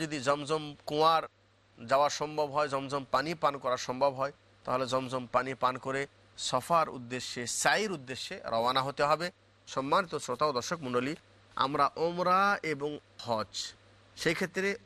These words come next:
ওমরার, আহ, করার নিয়ম আমরা জেনে আসতেছিলাম যে কিভাবে করব।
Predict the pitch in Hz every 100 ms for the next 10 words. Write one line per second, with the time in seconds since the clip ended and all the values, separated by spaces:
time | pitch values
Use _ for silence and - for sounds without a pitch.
0 | 151 151 156 175 208 - _ _ _ _
1 | _ _ _ - 117 - 135 131 127 120
2 | 139 151 160 131 127 120 - 104 101 113
3 | 127 131 - 147 170 160 185 240 127 117
4 | 147 139 165 - 180